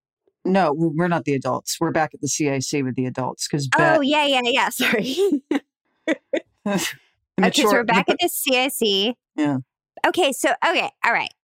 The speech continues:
Speaker 1: Mm.
Speaker 2: You and I, you know, we do, we, we D I Y, okay? I do not walk around with one
Speaker 1: I knew,
Speaker 2: tape
Speaker 1: I
Speaker 2: measure.
Speaker 1: knew you were gonna say this.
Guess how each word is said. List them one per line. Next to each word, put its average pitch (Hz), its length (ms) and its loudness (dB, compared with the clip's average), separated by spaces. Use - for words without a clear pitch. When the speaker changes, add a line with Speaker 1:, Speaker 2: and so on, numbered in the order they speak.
Speaker 1:
Mm. 226 280 0
Speaker 2:
You 285 140 2
and 285 100 2
I, 269 240 2
you 285 140 2
know, 208 140 2
we 233 160 0
do, 254 300 2
we, 233 220 -2
we 214 140 0
D 202 200 0
I 175 140 2
Y, 139 260 -2
okay? 175 340 0
I 285 200 4
do 262 280 2
not 240 260 2
walk 202 220 0
around 156 460 -2
with 202 200 0
one 214 640 2
Speaker 1:
I 151 60 -4
knew, 156 100 -4
Speaker 2:
tape 156 300 2
Speaker 1:
I 165 80 2
Speaker 2:
measure. 190 260 4
Speaker 1:
knew 196 120 4
you 180 180 2
were 170 120 2
gonna 170 160 2
say 160 260 -2
this. 156 340 -4